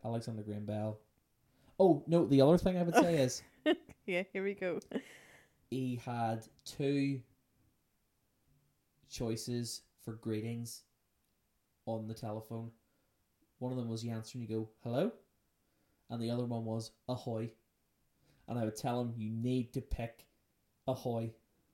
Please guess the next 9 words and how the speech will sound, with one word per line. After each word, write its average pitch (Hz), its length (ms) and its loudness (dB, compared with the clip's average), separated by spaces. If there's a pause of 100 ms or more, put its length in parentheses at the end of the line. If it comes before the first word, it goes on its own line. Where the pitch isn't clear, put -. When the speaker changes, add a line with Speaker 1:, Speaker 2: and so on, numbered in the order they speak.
(140)
Speaker 2:
Why? 254 400 6 (640)
Speaker 1:
Just - 180 -20
imagine 339 420 -4
that, 160 240 -4
you 175 80 -2
know. 175 60 -4 (100)
Speaker 2:
<laughs> - 100 0
Speaker 1:
Bring, 370 400 4
bring, 381 540 6